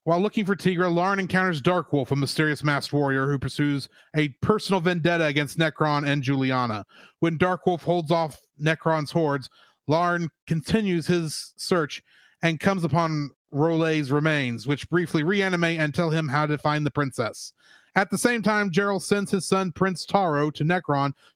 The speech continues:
to bargain for Tigra's release. With Larn as a stowaway on their ship, Taro and his emissaries reach Ice Peak. Necron refuses to release Tigra and insults her, inciting Taro to attack him. Using his magic, Necron forces the prince and his delegation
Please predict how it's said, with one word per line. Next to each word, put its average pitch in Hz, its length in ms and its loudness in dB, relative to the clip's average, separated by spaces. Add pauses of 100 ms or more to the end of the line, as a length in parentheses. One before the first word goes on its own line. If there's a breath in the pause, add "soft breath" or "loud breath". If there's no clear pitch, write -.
to 170 80 0
bargain 147 440 2
for 156 140 -2
Tigra's 135 420 -2
release. 139 600 -2 (500)
With 156 160 0
Larn 185 340 2
as 185 80 0
a 185 80 0
stowaway 175 460 0
on 151 180 0
their 160 140 0
ship, 131 320 0
Taro 175 340 2
and 170 140 0
his 170 120 -2
emissaries 135 540 -2
reach 143 240 -2
Ice 139 260 0
Peak. - 360 -10 (340 soft breath)
Necron 185 380 2
refuses 190 420 0
to - 100 -4
release 196 280 0
Tigra 147 440 0
and 147 120 0
insults 160 480 0
her, 117 240 0 (280 loud breath)
inciting 165 440 0
Taro 160 400 2
to 156 160 0
attack 156 340 0
him. 110 240 -4 (300 soft breath)
Using 190 300 0
his 185 200 0
magic, 156 420 0
Necron 175 440 2
forces 233 420 0
the 156 80 0
prince 160 440 -2
and 247 180 0
his 185 140 -2
delegation 165 680 0